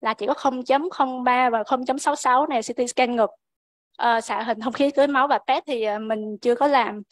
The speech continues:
Ờ, các biện pháp liên quan đến can thiệp mạch máu thì tùy vào cái thời gian và cái loại biện pháp mà mình sẽ có cái, ờ, cái, ờ, cái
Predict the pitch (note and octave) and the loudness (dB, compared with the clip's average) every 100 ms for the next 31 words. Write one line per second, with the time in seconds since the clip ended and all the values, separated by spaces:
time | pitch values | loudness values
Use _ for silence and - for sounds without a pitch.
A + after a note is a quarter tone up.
0 | - _ _ A3+ A3+ A3 A3 G#3 _ _ | -20 _ _ 2 2 2 -2 -12 _ _
1 | - C#4 D#4 D#4+ A3+ G#3 B3+ D#4+ C4 B3 | -16 -2 -2 0 -6 -2 0 2 2 0
2 | C4 C#4 B3+ A#3 A3 - A#3+ B3 E4+ E4+ | 0 0 0 -2 -4 -4 0 2 2 2
3 | A3 - A3+ G#3+ G#3+ G#3 B3 C#4+ A3+ G#3 | 0 2 0 2 0 2 0 -2 -2 -2
4 | A#3+ B3+ C4 A#3 G3+ - D#4 C#4+ A3+ - | -4 -4 -4 -8 -12 -12 -8 -2 0 0
5 | G#3+ G#3+ G#3+ C#4 F4 A3+ A3 G3+ - G#3+ | -2 -6 0 2 2 -2 -4 -8 -6 0
6 | A#3+ D4 D#4+ D#4 D#4 C#4+ C#4 - - - | 4 4 4 4 6 6 4 -2 -20 -20
7 | _ - D4+ D#4 D4 C#4 C#4 D#4 D#4 | _ 0 2 4 2 2 0 0 4